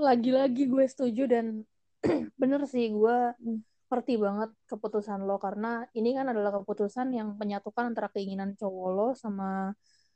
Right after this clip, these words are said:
Speaker 1: masa depan yang pengen lo raih sendiri.
Speaker 2: Betul.
Speaker 1: Dan gue baru sadar gitu, oh iya, Ca tadi sempet bahas soal pageant. Tapi jujur ya, Ca ya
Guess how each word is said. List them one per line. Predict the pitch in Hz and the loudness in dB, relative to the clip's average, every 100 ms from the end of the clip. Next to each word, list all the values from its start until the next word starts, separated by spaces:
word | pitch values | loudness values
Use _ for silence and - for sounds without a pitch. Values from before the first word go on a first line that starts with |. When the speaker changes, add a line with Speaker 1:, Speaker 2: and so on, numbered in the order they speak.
| _ | _
Speaker 1:
masa | - 220 214 220 | -4 -2 0 0
depan | 214 220 214 | 0 -2 -2
yang | 208 | -2
pengen | 208 214 208 202 | -4 -4 -2 0
lo | |
raih | 196 196 208 | 0 0 0
sendiri. | 214 214 202 202 | -4 -4 -4 4
Speaker 2:
Betul. | 226 | 6
Speaker 1:
Dan | 220 208 214 214 | 6 2 0 -2
gue | 220 302 349 302 - 226 - | 2 4 4 4 2 0 -2
baru | 240 247 269 | 0 2 2
sadar | 262 330 302 254 | 2 2 4 4
gitu, | 214 208 | 4 2
oh | 214 269 | 0 -2
iya, | 226 180 175 | -2 -2 -4
Ca | - 196 240 | -4 -4 -4
tadi | 233 247 | -6 -10
sempet | - 214 196 _ | -12 -12 -14 _
bahas | 190 190 | -12 -12
soal | 180 185 185 - | -12 -10 -8 -6
pageant. | 185 180 214 262 - _ - - _ - | -6 0 2 2 -2 _ -20 -20 _ 0
Tapi | 269 392 | 4 6
jujur | 320 277 247 381 | 8 6 10 10
ya, | 311 220 | 10 6
Ca | 262 254 | 4 4
ya | 196 | 4